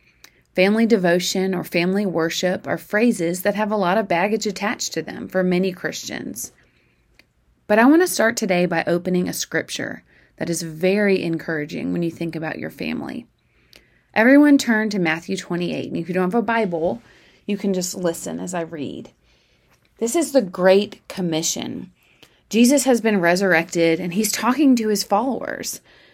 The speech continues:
before he leaves. And it reads, "Now the eleven disciples went to Galilee, to the mountain to which Jesus had directed them.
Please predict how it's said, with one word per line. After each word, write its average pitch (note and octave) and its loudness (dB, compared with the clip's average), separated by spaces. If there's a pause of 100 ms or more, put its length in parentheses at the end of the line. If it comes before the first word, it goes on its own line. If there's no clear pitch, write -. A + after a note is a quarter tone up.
before A#3+ 6
he A#3 2
leaves. - -4 (1900)
And G#3 2
it G3 -2
reads, F3+ -6
"Now G#3 0
the A3+ -4 (200)
eleven A3 2
disciples F#3+ -2
went E3+ -6
to G#3 -6
Galilee, F#3+ -4
to - -6
the G3 0
mountain G3+ -2
to F#3+ -4
which F3+ -6
Jesus G3 -4
had F#3+ -4
directed F3+ -4
them. - -12